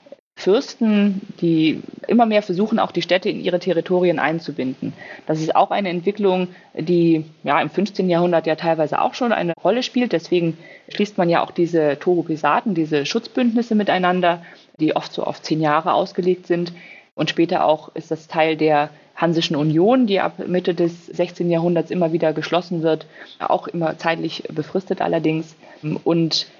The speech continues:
damit versucht man sich eben auch dieses ja, dieses Übergriffs zu erwehren, versucht man eben seine Unabhängigkeit zu behalten. Aber für viele Städte funktioniert das einfach zunehmend nicht mehr. Die werden dann eben in Territorien eingebunden und ohne Autonomie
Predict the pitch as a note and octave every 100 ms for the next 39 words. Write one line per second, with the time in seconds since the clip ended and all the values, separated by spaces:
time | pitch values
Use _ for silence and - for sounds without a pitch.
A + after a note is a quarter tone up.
0 | _ - _ - E3+ A3+ A#3 G#3 A3 -
1 | G#3+ F#3 F#3+ - F#3 F#3+ F#3 - G3+ F3
2 | F3+ - - _ E3+ F3 E3+ - - D#3
3 | D#3+ G3 G#3 F#3 F#3 F#3 - D3+ D3+ A3
4 | A3+ G3+ - F3 G3+ - E3+ E3 E3 D#3
5 | D#3 G3+ F#3+ F3+ E3+ F3+ D#3 D#3 - _
6 | _ - D3+ D3 E3 G3+ A3 G#3+ - -
7 | - F3 F3 E3+ G3 G3+ G3+ F3+ F#3+ F#3
8 | F3+ - _ _ _ _ _ F#3 F3+ G3
9 | B3 F#3 - C3+ C#3+ - - - - -
10 | D#3+ D3 C#3 C#3+ C#3 C#3+ C3 C3 D3 D#3
11 | E3 E3 D#3+ E3+ E3+ E3+ F3 D#3+ D#3+ D#3+
12 | D#3 D#3 A#3+ C4 B3 A#3+ A3+ G#3+ G3+ -
13 | - - F3+ F#3 G3 D#3+ E3+ F#3+ F3 F3+
14 | G3 B3+